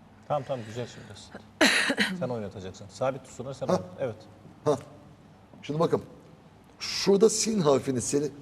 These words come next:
Speaker 2: padişah büyü yapmış adam. Üçüncü Selim'e.
Speaker 1: Tut-, tutmuş mu?
Speaker 2: Pek iyi bir şekilde vefat etmedi yani. Sin. Sonra sinelam eklemiş buraya.
Speaker 1: Hmm.
Speaker 2: Şurada.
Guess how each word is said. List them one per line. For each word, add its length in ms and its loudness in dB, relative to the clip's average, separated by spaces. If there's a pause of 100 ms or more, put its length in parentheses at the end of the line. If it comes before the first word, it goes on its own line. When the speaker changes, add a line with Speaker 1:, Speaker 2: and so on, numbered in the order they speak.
(160)
Speaker 2:
padişah 400 2
büyü 120 4
yapmış 260 2
adam. 160 -12 (120)
Üçüncü 260 -4
Selim'e. 260 -8 (280)
Speaker 1:
Tut-, 120 -12 (340)
tutmuş 380 -10
mu? 60 -14 (1000)
Speaker 2:
Pek 220 0
iyi 160 4
bir 40 0
şekilde 400 4
vefat 280 2
etmedi 360 -4
yani. 240 -8 (680)
Sin. 340 0 (1000)
Sonra 520 6
sinelam 520 6
eklemiş 500 0
buraya. 220 -12 (280)
Speaker 1:
Hmm. 120 -6
Speaker 2:
Şurada. 280 -6